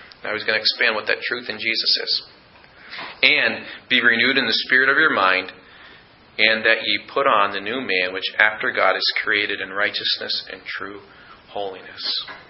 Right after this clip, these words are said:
So the first thing I want you to understand this morning, uh, the job of the pastor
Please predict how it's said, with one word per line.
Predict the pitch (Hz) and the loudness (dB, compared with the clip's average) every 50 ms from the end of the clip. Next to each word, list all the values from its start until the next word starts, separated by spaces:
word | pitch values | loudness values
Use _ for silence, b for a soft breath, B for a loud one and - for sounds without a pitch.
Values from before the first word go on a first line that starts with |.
| - - B B B B B B B B B B - - - | -20 -20 B B B B B B B B B B -10 -4 -4
So | 123 | -2
the | 120 | 0
first | - 160 170 - | 2 0 0 2
thing | - 156 | 0 2
I | 147 135 | 4 4
want | 131 123 | 4 4
you | - 131 | 2 0
to | 127 | 0
understand | 120 120 - - - 117 113 | 0 0 -2 0 0 -2 0
this | 113 107 - - | 0 0 -2 -2
morning, | 98 95 92 95 95 - | -2 -6 -8 -8 -10 -10
uh, | - - - | -10 -10 -10
the | - 101 - - | -10 -6 -2 2
job | 117 104 104 113 131 147 - - | 4 4 6 6 4 2 0 -2
of | - | -4
the | - - | -8 -6
pastor | - - 107 92 87 - - - - 104 104 | -2 2 2 2 2 2 -4 -4 -4 -6 -6